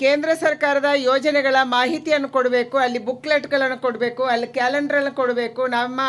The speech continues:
ಸಾಧನೆ ಏನೇನಿದೆ ಅದೆಲ್ಲವನ್ನ ತಿಳಿಸ್ಬೇಕು. ಕೇಂದ್ರದ ಯೋಜನೆಗಳನ್ನ ಜನರಿಗೆ ತಿಳಿಸುವಂತ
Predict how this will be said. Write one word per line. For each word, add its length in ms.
ಸಾಧನೆ 460
ಏನೇನಿದೆ 720
ಅದೆಲ್ಲವನ್ನ 640
ತಿಳಿಸ್ಬೇಕು. 720
ಕೇಂದ್ರದ 500
ಯೋಜನೆಗಳನ್ನ 800
ಜನರಿಗೆ 760
ತಿಳಿಸುವಂತ 720